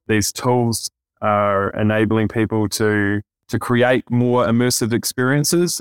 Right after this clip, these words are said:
and to reduce the friction in commerce. And if you don't get on board in that journey, and if you don't support Web three, then the alternate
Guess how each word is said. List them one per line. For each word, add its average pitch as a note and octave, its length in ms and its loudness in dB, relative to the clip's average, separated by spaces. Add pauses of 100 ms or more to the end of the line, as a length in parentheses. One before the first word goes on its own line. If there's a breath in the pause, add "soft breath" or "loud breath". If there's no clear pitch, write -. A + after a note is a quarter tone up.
and G#2 380 2
to G2+ 520 0
reduce A#2 580 -2 (480)
the A2 100 4
friction - 680 0
in A2+ 380 2
commerce. D3+ 600 0 (460)
And A2+ 500 2 (400)
if A#2+ 320 -2 (540)
you A2+ 200 4
don't B2+ 340 2
get A#2+ 160 2
on A2 220 2
board A2+ 260 0
in G#2 80 2
that G#2 200 0
journey, A2+ 520 0 (760)
and A2 120 2
if G2+ 100 0
you A2+ 60 2
don't B2+ 200 4
support D3 500 -2
Web G2+ 260 -2
three, G2 500 -2
then A2 600 2
the A2 120 2
alternate A2+ 760 0